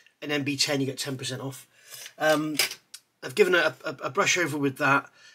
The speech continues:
and then just gone round with a cotton bud. And as you can see on,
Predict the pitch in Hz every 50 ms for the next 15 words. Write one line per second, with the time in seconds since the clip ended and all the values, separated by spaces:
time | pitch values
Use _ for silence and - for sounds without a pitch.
0 | _ - 139 143 151 151 147 131 156 143 - - 180 160 156 156 147 139 127 139
1 | 131 - 160 156 143 139 131 131 127 135 156 175 175 175 180 160 131 - 175 170
2 | 151 - - - 180 170 170 156 151 147 143 143 135 131